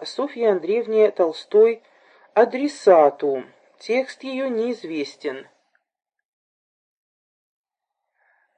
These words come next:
Смотри, Софья Андреевна Толстая, письма к Льву Николаевичу Толстому, Москва-Ленинград, тысяча девятьсот тридцать шестой год. Третье.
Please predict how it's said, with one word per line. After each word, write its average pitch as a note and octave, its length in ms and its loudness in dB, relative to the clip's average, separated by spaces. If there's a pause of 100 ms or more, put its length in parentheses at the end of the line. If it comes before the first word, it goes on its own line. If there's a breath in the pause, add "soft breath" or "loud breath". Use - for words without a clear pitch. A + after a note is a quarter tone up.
(220)
Смотри, G#3 520 0
Софья G3 560 2
Андреевна F3 520 0
Толстая, C4+ 680 2
письма A#3+ 500 -10
к - 140 -6
Льву F3 220 -4
Николаевичу A3 500 0
Толстому, F3 720 -2
Москва-Ленинград, E3 880 -2
тысяча G#3 280 -8
девятьсот E3 420 -10
тридцать G#3 340 -6
шестой E3+ 360 -8
год. - 340 -10 (1200 soft breath)
Третье. F#3+ 760 0